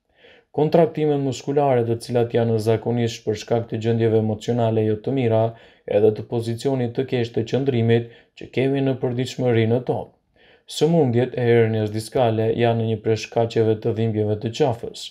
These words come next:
Ajo ndikon direkt në kontraktimet dhe ngritjen e muskujve, e përrjedhojësi e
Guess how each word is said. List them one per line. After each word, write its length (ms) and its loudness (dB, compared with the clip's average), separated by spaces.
Ajo 240 2
ndikon 520 0
direkt 440 4
në 80 -4
kontraktimet 800 -2
dhe 160 0
ngritjen 440 -2
e 40 0
muskujve, 580 2
e 200 -4
përrjedhojësi 800 0
e 60 0